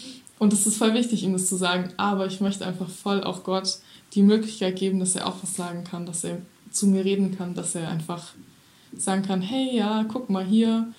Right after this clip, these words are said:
die Entscheidung, die du treffen musst, vielleicht gehst du mal in diese Richtung,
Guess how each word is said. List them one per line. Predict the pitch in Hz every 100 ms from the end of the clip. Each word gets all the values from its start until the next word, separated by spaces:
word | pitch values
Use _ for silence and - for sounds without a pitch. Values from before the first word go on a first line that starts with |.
| - - -
die | -
Entscheidung, | - 185 220 208 202
die |
du | 185
treffen | 185 - 208 208
musst, | 196 190 -
vielleicht | 196 190 196
gehst | 190 196
du | 185
mal | 180
in | 180
diese | 185 226 220
Richtung, | 208 208 202 202 202 196